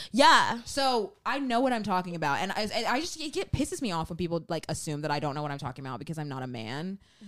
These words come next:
Speaker 2: Like,
Speaker 1: I d-
Speaker 2: and, and I know, and I, and, and, and, like, I don't like ranting about, like, sexism and patriarchy and, like, fuck the patriarchy.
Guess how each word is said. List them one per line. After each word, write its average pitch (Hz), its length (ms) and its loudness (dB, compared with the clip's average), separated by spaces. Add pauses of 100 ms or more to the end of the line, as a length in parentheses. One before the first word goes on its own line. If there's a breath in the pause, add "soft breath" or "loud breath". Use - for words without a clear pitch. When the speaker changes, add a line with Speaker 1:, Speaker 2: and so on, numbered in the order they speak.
(120 loud breath)
Speaker 2:
Like, 294 240 8
Speaker 1:
I 269 40 0
d- 320 220 -2 (180)
Speaker 2:
and, 262 220 2
and 269 180 2 (100)
I 277 140 2
know, 240 460 6
and - 160 0
I, 214 100 0 (120)
and, 208 160 2
and, 208 200 0
and, 214 140 2
like, 190 300 -2 (260)
I 202 120 0
don't 233 260 2
like 165 340 -2
ranting 160 380 -4
about, 147 360 -2
like, 185 160 -2
sexism - 360 -6
and 196 420 -2
patriarchy 185 760 -4
and, 196 100 -4
like, 190 160 -6 (120)
fuck 294 200 -4
the 294 80 -4
patriarchy. 247 880 0